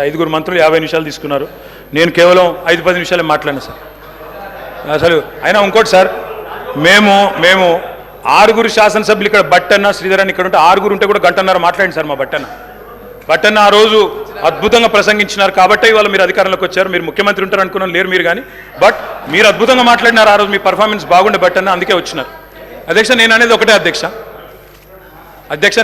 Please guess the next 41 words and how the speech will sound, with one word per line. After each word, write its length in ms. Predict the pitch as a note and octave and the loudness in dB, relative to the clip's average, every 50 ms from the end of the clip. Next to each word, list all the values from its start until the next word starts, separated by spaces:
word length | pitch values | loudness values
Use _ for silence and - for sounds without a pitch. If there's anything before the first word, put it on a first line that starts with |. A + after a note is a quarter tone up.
| G3+ | 0
నేను 100 | G3 G3 F#3 | 2 0 2
అనేది 160 | G3 G3+ F3+ E3 | 0 0 0 -2
ఒకటే, 200 | D3 B2 B2+ A2+ - - - - - - - - - - - - - - - | -4 -4 -14 -16 -18 -20 -20 -20 -20 -20 -20 -20 -20 -20 -20 -20 -18 -14 -6
శ్రీధర్ 260 | F3 G3 A#3 A#3 A#3 A#3+ | -2 2 2 4 6 6
బాబు 100 | A#3 A#3 A3+ | 4 6 4
గారిని 160 | A#3 A3+ A3+ A3+ | 4 2 2 2
కూడా 80 | A#3 A3+ | 2 2
నేను 100 | A3 G#3+ G3+ | 2 2 2
కోరుతా 200 | G#3+ G#3+ G#3+ A3 G3 F3+ | 2 2 4 4 4 4
ఉన్నా, 100 | D3+ - - - - - | 2 -2 -10 -14 -16 -12
శ్రీధర్ 260 | - E3 F3+ F#3+ F#3 G3 | -6 -2 0 0 2 2
బాబు 120 | G3 F#3 F#3+ | 2 2 2
గారిని 160 | F#3+ F3+ F3+ F#3 | 0 0 -2 -4
కూడా 80 | F3+ E3 | -4 -4
నేను 100 | D#3 D3 | -4 -4
కోరుతా 180 | C#3+ - - C3 A#2+ | -6 -4 -6 -8 -8
ఉన్నా. 100 | A2+ G#2+ - - - - - - - | -8 -12 -20 -20 -20 -20 -20 -20 -16
మీరు 120 | - D3 D#3 | -12 -6 -4
లెజిస్లేటివ్ 340 | E3+ E3+ E3 F#3+ G3 G3 F#3+ D#3+ | -4 -2 -2 0 0 0 0 0
అఫైర్స్ 200 | F#3 F#3 F#3 D#3+ E3 | -2 -4 -6 -6 -10
మినిస్టర్గా 260 | D#3 - E3+ E3 E3+ E3 | -10 -8 -4 -4 -2 -2
ఉన్నారు 140 | D#3+ D#3 D3+ - | -2 -6 -8 -8
శ్రీధర్ 200 | D#3 D3+ D3 D3+ | -8 -8 -4 -4
బాబు 100 | D#3 D3 D3+ | -4 -4 -4
గారు. 120 | D3 - - - - - - - - - - - | -8 -8 -12 -20 -20 -20 -20 -20 -20 -20 -20 -20
ఇప్పుడు 160 | - - - - E3+ | -20 -16 -4 -2 0
టైమ్ 160 | F#3+ A3 A3+ - | 0 0 0 0
కేవలం 240 | G#3 G#3+ A3 A3+ A3+ A3 - | 0 2 2 0 -2 -2 -2
పన్నెండున్నర 360 | G3+ G3 G#3+ A3 A3 A3 G#3 G3 | -2 -2 0 0 0 2 2 2
అవుతోంది. 360 | F#3+ F#3+ G#3 F#3 F3 E3+ F3 - - - - - - _ - _ - C3+ | 0 0 -2 -4 -4 -6 -10 -12 -14 -20 -20 -20 -20 _ -20 _ -8 -6
మనం 120 | D#3 F3+ F#3+ - D#3+ | -4 -4 -4 -2 -2
ప్రజలకి, 340 | F3 F3 G#3+ A3+ - F#3+ - - B2+ | 0 0 0 -2 -2 -6 -12 -8 -8
ప్రజలకు 320 | C#3+ D#3 F#3+ A3 A3 - G3+ | -4 -2 0 0 0 0 -2
సబ్జెక్ట్, 320 | G3+ F3 E3+ A3 G#3+ - G3+ - | -4 0 -2 -4 -4 -4 -8 -6
ఇంతకంటే 280 | - G3 G#3+ G#3 G#3+ G#3 | -4 -2 -2 -2 -4 -6
పెద్ద 100 | G#3+ F#3+ F#3+ F3+ | -6 -8 -6 -6
సబ్జెక్ట్ 220 | G3+ F3 G3+ G3+ G3+ F#3 | -4 -6 -4 -6 -6 -8
ఏముంటుంది 260 | F#3 F3+ F#3 F3 E3+ E3+ | -6 -8 -8 -8 -8 -8
అధ్యక్ష? 180 | F3 - - - - _ _ _ _ _ _ _ _ | -8 -12 -12 -20 -20 _ _ _ _ _ _ _ _
ఇప్పుడు 180 | - - D#3 G3 F3 | -14 -8 -8 -6 -6
మీరు 100 | E3 D3 | -6 -2